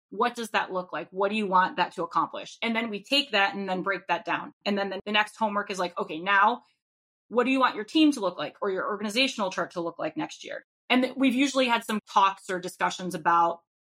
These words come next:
like, "Okay, well, if we want to be a million dollar business, we need these things in place for that to happen." But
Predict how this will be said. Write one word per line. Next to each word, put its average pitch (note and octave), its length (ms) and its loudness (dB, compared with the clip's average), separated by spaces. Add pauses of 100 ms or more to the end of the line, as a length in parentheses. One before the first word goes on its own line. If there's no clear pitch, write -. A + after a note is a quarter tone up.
(180)
like, F#3+ 260 -2
"Okay, A3 200 2
well, G#3+ 160 0
if G#3+ 100 -6
we A3 100 -4
want G#3+ 460 2
to - 80 -8
be A3 120 -2
a G#3+ 40 4
million G#3+ 280 -2
dollar F#3+ 240 2
business, F#3 580 -4 (120)
we G3 140 -4
need G3+ 240 2
these A3 240 0
things G3+ 260 -2
in F#3 120 -2
place F#3 420 -2
for F#3+ 120 -8
that F3+ 200 -4
to - 60 -20
happen." F#3+ 400 -4
But F#3 180 -10